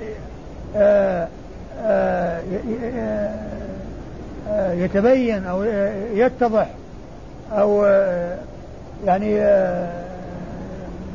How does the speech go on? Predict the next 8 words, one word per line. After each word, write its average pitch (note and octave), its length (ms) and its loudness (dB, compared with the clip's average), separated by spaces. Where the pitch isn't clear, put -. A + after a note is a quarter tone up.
بهذه G#3 400 4
الإشارة، A3 600 2
يعني G#3 180 0
من A#3+ 200 2
لا A#3+ 100 6
يعرف C4 400 6
عندما A3 380 2
تسقط A3+ 440 2